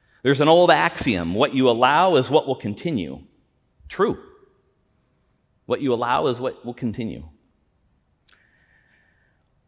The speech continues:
Here are some questions to wonder about.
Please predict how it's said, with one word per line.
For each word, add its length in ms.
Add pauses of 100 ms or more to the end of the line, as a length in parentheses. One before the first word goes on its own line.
(1120)
Here 100
are 40
some 180
questions 480
to 80
wonder 260
about. 360